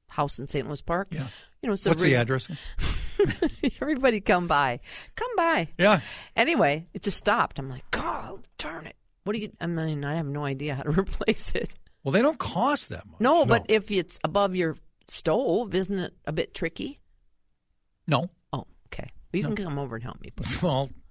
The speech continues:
Speaker 2: sure. You know me.
Speaker 1: Mister Handyman.
Speaker 2: Well, in some areas. Thank you, everybody.
Speaker 1: <laughs> Oh, thank you. It was
Speaker 3: Yeah.
Speaker 1: fun.
Speaker 2: That's it for the hour.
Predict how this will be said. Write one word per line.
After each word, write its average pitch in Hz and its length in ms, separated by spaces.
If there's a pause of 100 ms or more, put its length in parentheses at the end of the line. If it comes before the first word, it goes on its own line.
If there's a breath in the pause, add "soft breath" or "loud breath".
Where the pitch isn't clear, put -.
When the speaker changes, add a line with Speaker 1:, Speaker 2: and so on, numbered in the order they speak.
(160)
Speaker 2:
sure. 107 300
You 123 180
know 131 160
me. 113 340 (640)
Speaker 1:
Mister 156 260
Handyman. 135 560
Speaker 2:
Well, 302 220
in 226 100
some 233 160
areas. 92 300 (420 soft breath)
Thank 277 280
you, 339 100
everybody. 175 480
Speaker 1:
<laughs> - 40
Oh, 659 260
thank 415 260
you. 285 80
It 202 40
was 196 100
Speaker 3:
Yeah. - 20
Speaker 1:
fun. 226 440 (1300)
Speaker 2:
That's - 240
it 453 100
for 330 160
the 311 140
hour. 311 300